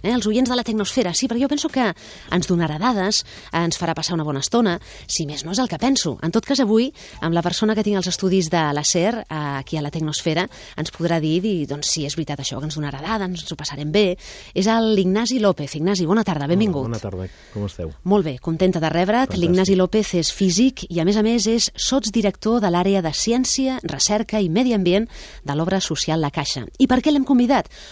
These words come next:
Speaker 1: Doncs perquè ens parli d'aquesta exposició a la que jo feia referència, que de debò que va anar així la cosa. Vaig, eh, justament llegir en premsa. S'inaugura una exposició,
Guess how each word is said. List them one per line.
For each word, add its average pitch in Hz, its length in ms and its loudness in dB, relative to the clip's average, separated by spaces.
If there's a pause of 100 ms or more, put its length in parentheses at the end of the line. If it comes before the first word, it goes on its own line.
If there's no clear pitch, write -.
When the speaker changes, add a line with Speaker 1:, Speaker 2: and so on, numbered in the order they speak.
(120)
Speaker 1:
Doncs 180 280 0
perquè 202 300 0
ens 196 100 0
parli 240 280 4
d'aquesta 202 540 0
exposició 226 400 -2
a - 20 0
la 247 100 0
que 202 120 -4
jo 180 100 0
feia 214 160 0
referència, 208 540 0 (420)
que - 140 -4
de 208 80 -2
debò 180 180 -2
que - 100 -4
va 208 120 2
anar 196 100 2
així 208 240 -2
la 180 80 2
cosa. 156 400 -2
Vaig, 170 320 -4
eh, 156 320 -2
justament 180 380 0 (320)
llegir 165 260 0
en 180 160 2
premsa. 160 380 0 (260)
S'inaugura 240 880 2
una 247 220 0
exposició, 240 640 -2